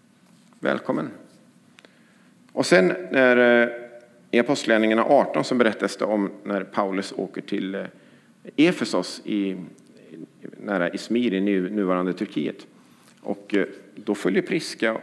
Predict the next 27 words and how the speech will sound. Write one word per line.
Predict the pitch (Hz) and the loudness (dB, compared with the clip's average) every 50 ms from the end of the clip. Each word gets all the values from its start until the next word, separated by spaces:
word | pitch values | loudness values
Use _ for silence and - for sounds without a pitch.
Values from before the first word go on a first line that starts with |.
| - - - - | -12 -16 -14 -12
och, | 107 - - - _ - - | -12 -12 -12 -16 _ -4 -2
eh, | 104 101 101 101 101 101 101 101 98 98 - - _ _ _ _ _ _ _ _ _ _ _ _ _ _ | -2 0 0 0 -2 -2 -4 -4 -6 -10 -14 -20 _ _ _ _ _ _ _ _ _ _ _ _ _ _
Aquila | - - - - 110 104 98 95 98 | -14 -12 -4 -2 0 0 2 2 2
med | 95 104 143 202 233 - - | 0 0 0 -2 -2 -4 -6
dit | - 69 - - - - - - _ _ _ _ _ _ _ _ _ _ | -8 -10 -12 -12 -14 -18 -20 -20 _ _ _ _ _ _ _ _ _ _
och | - 120 | -4 -2
bosätter | 120 139 131 107 - - 98 - 101 | 0 0 0 0 -2 -4 -6 -6 -6
sig | - 113 107 | -6 -4 -4
där. | 107 - - 62 - - - - - - _ _ _ _ _ _ _ _ _ _ _ _ - | -4 -4 -4 -6 -8 -10 -14 -20 -20 -20 _ _ _ _ _ _ _ _ _ _ _ _ -6
Och | - 120 113 | -2 0 2
ganska | 151 151 131 107 98 - - 180 180 | 4 4 4 2 0 0 0 -2 0
snart | - - 170 185 170 131 - | 2 2 4 4 4 2 2
så | - 143 | 0 0
berättas | 131 123 131 120 - - - 110 - | 2 4 4 2 2 0 -4 -4 0
det | - 120 | 0 2
om | 110 107 107 104 101 - - - - - - - | 2 2 2 0 -4 -6 -14 -20 -20 -20 -12 -10
att | - - | -6 -2
de | 117 113 101 | -2 -2 -2
öppnar | 110 120 - - 101 | -2 -4 -4 -4 -4
sitt | 98 - 139 - | -2 -2 -4 -2
hem | - - 165 202 175 117 107 | 0 0 0 0 0 -2 -4
för | 101 - 117 | -4 -4 -2
en | 113 113 | 0 0
man | 113 104 101 101 101 | 2 2 0 0 -2
som | 95 - 107 101 | -4 -4 -4 -4
heter | 98 - 104 92 - | -4 -4 -6 -6 -6
Apollos, | - - - - 151 202 247 - - - - - - - | -8 -6 -4 -2 0 0 0 -2 -4 -6 -8 -10 -14 -16